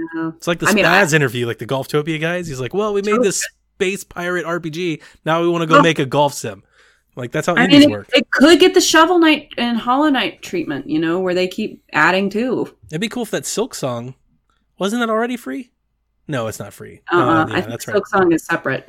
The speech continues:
Speaker 1: So it'd be cool if they did Hollow Knight for, you know, like, Hollow Knight's
Speaker 2: Mm-hmm.
Speaker 1: free, and then go get Silk Song.
Speaker 2: Yeah.
Speaker 1: And Hollow Knight was good.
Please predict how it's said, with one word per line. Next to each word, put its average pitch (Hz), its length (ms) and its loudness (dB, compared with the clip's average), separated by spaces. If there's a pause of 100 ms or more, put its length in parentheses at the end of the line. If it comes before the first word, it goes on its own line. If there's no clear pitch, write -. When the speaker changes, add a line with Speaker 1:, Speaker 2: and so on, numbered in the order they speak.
(200)
Speaker 1:
So - 100 -6
it'd 180 80 0
be 185 60 -4
cool 165 160 -2
if 143 40 -12
they 156 80 -4
did 160 120 -4
Hollow 208 220 -8
Knight 117 200 -16
for, - 140 -20 (200)
you - 140 -16
know, 117 120 -14
like, 147 200 -12 (120)
Hollow 135 160 -8
Knight's 147 200 -8
Speaker 2:
Mm-hmm. 180 60 -8
Speaker 1:
free, 151 200 -10
and 170 80 -10
then 131 60 -10
go 135 120 -8
get 139 120 -8
Silk - 160 -14
Song. 160 240 -12 (800)
Speaker 2:
Yeah. 202 160 -6 (760)
Speaker 1:
And 117 160 -14
Hollow 101 180 -14
Knight 101 120 -20
was - 100 -20
good. - 240 -20